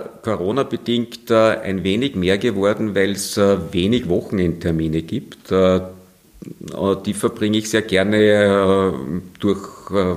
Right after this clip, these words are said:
bei Wandern, Nordic Walken, Bewegung in der frischen Luft, gemeinsam mit meiner Frau, sehr oft auch im Mauerwald, äh, unterwegs. Äh, da lade ich dann gern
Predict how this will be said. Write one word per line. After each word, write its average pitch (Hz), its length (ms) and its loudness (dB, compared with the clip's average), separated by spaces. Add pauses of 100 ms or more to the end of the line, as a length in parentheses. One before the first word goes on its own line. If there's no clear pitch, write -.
bei 90 180 -2
Wandern, 95 1000 2
Nordic 90 400 0
Walken, 95 560 2
Bewegung 90 480 2
in 87 100 0
der 85 100 0
frischen 85 380 -2
Luft, 92 320 -4
gemeinsam 87 400 -2
mit 85 140 -6
meiner 82 240 -2
Frau, 80 340 -4 (300)
sehr 85 180 2
oft 85 180 -2
auch 82 100 -2
im 85 120 0
Mauerwald, 82 800 2
äh, 82 320 -8
unterwegs. 82 680 -4 (680)
Äh, 82 280 2 (600)
da 85 240 2
lade 82 260 0
ich 87 100 -8
dann 87 160 -2
gern 85 400 -2